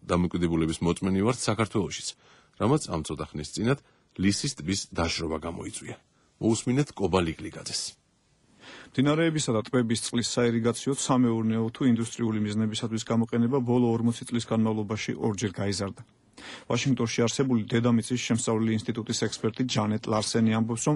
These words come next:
Speaker 2: ეს გარემოება მსოფლიოში ტბების გაქრობის მიზეზი ხდება.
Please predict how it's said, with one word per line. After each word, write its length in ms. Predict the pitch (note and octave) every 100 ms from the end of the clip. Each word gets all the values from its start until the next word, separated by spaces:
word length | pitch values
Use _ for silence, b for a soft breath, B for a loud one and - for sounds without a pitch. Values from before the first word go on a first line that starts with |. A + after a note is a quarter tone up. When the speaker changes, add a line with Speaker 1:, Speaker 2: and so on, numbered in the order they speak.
| -
Speaker 2:
ეს 100 | A#2+
გარემოება 600 | A#2 A2+ A2 G#2+ G#2 G#2+ C3 - _ _ -
მსოფლიოში 500 | - B2+ A#2+ G#2+ -
ტბების 400 | - A#2+ G#2 G#2
გაქრობის 480 | - G#2 - G2 G#2+ -
მიზეზი 380 | G#2+ G2+ F#2+ G#2
ხდება. 320 | - G2